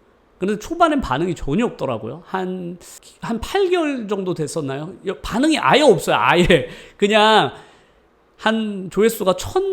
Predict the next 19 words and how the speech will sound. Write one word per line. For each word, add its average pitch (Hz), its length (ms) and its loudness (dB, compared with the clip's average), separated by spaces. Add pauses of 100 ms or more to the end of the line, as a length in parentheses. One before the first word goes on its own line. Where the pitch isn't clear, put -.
안 156 220 0
되는 214 240 0
영상이 156 400 -2
대부분이었던 147 720 -6
것 113 100 -6
같고, 135 360 -8
몇백 139 640 -8 (120)
영상이 151 380 -4
조회수가 139 360 -6
이 135 100 -4
정도밖에 185 460 -4
나오지 135 340 -4
않아서 123 520 -8 (180)
'아, 107 220 0
쉽지 - 340 -6
않구나, 143 640 0
변환한다는 151 880 0
게.' 117 240 -4
그러니까 135 180 -4